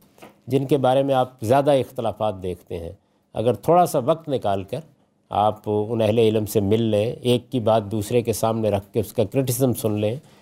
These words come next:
जो चीज़ें उन्होंने बयान की हों उनको पढ़ लें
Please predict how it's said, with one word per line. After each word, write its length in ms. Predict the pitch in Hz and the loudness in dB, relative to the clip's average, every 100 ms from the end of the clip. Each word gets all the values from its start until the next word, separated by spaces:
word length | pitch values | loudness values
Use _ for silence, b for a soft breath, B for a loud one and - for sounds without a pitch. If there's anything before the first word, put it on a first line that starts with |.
| b - | b -2
जो 120 | 113 | -2
चीज़ें 300 | - 117 127 | 0 2 2
उन्होंने 260 | 123 123 113 | 4 2 2
बयान 320 | 104 117 113 | 2 2 0
की 160 | 117 | -4
हों 100 | 107 | -2
उनको 220 | 110 92 101 | -2 -2 -2
पढ़ 300 | 139 175 143 | 2 2 0
लें 200 | 113 | -4